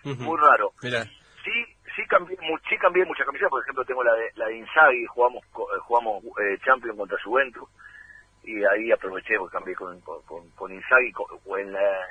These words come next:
Speaker 2: en la vuelta y en la ida con, con Michele Padovano. Tuve la, jugamos el partido de despedida a Ronald Koeman. Ronald Koeman se despide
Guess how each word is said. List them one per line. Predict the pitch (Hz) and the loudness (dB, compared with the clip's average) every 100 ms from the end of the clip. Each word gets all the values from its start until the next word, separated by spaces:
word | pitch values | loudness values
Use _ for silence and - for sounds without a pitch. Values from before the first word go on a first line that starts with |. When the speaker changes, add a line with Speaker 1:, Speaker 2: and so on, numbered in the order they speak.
| - | -14
Speaker 2:
en | 104 | -6
la | 101 95 98 | -2 0 0
vuelta | 95 135 156 - 143 127 - | 2 4 4 6 4 4 -2
y | 107 | -6
en | 101 | -2
la | 104 | 0
ida | 120 131 - | 2 2 2
con, | 104 98 92 | -4 -16 -20
con | - 107 98 101 | -18 -18 -18 -18
Michele | 101 - 120 | -8 -4 -2
Padovano. | 107 104 117 151 127 123 - - - - - _ _ _ _ _ _ _ | 2 4 8 8 8 2 -6 -18 -20 -20 -20 _ _ _ _ _ _ _
Tuve | 127 127 | 2 6
la, | 120 | 6
jugamos | 104 90 147 143 135 | 4 4 4 4 2
el | 131 | -2
partido | - 127 180 | 0 2 4
de | 165 | 4
despedida | - 139 156 | 2 4 6
a | |
Ronald | 143 147 131 | 6 4 0
Koeman. | 170 165 139 123 110 117 | -2 0 0 -2 -10 -2
Ronald | 147 139 | 0 0
Koeman | 160 151 - | -2 -6 -4
se | |
despide | 120 - 135 | -6 -6 -6